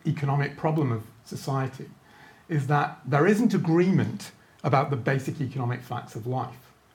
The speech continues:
And by that I mean what should be produced, in what quantities, at what price, who should be involved in the production process. There isn't agreement on any of those basic facts.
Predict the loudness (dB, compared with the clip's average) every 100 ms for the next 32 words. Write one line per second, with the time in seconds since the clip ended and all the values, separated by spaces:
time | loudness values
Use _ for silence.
0 | -8 0 4 6 6 2 0 0 0 0
1 | -4 -8 -16 -20 -10 2 2 2 0 0
2 | 0 -2 -4 -2 -2 -4 -10 -20 _ _
3 | _ _ 2 4 4 2 0 0 0 -4
4 | -6 -6 -6 -10 _ _ -20 -2 2 2
5 | 6 4 4 4 4 4 0 -8 -16 _
6 | _ -20 -4 0 2 2 0 2 2 2
7 | 0 0 -2 -6 -12 -20 -8 -2 0 0
8 | -2 -2 -4 -4 -8 -6 -8 -8 -14 -18
9 | -20 _ _ _ -20 -2 0 2 4 4
10 | 4 2 2 4 4 2 -2 -2 2 4
11 | 4 2 0 0 2 2 0 -2 -12 -20
12 | _ -4 -2 -4 -8 -8 -10 -10 -18 -20